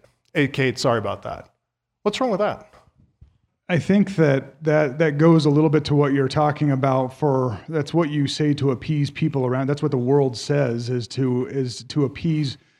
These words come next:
Speaker 2: the ears around you as opposed to revealing your heart that directs your conscience to, to follow those things or to, to pursue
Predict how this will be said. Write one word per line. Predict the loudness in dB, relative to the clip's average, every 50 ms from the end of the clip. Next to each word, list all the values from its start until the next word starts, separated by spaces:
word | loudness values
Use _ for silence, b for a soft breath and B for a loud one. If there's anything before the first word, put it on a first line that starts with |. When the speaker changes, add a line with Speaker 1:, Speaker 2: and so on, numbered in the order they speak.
| _ _ _ _ _ _ -10
Speaker 2:
the | -8 -8 -6 -2
ears | 0 2 4 4 4 4 2
around | 2 2 2 0 2 2 0 0
you | 0 0 -2 -2
as | -4 -4
opposed | -4 -2 0 0 2 0 0 -2
to | -2 -2 0 -2 -2 -4 -8 _ _
revealing | -4 -2 0 0 2 2 2 4 4 4 2 0
your | 0 -2 -4
heart | -6 -6 -2 0 0 0 0 -2 -4
that | -6 -8 -6 -6
directs | -4 -2 -2 -2 -2 -4 -6
your | -8 -10
conscience | -10 -8 -4 -2 -2 -2 -2 -4 -4 -6 -8 -8 -8 -10
to, | -8 -6 -6 -6 -6 -6 -8 -10 _ _ _ _ _ _ _ -10
to | -6 -4 -4 -4 -6 -8 -12
follow | -14 -14 -8 -4 -2 -2 -2 -2 -4 -6 -8
those | -8 -10 -10 -10 -12 -12
things | -10 -10 -8 -8 -10 -12 -12 -12
or | -12 -14
to, | -10 -6 -4 -4 -4 -4 -6 -10
to | -10 -8 -6 -6 -6 -6
pursue | -8 -8 -8 -8 -8 -6 -4 -2 -2 -2 -2 -4 -6